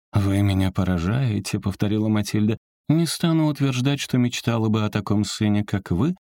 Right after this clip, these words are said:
Я бы тогда не знала ни минуты покоя, но вы меня поражаете. Я начинаю понимать, почему вам наплевать на рыб.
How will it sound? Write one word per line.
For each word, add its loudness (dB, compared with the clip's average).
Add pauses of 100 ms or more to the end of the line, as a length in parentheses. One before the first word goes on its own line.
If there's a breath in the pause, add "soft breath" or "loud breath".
(140)
Я 2
бы 0
тогда 2
не 4
знала 2
ни 2
минуты 0
покоя, -2 (280)
но 2
вы 2
меня 2
поражаете. -6 (300)
Я 4
начинаю 2
понимать, 2
почему 0
вам 2
наплевать 0
на 0
рыб. -8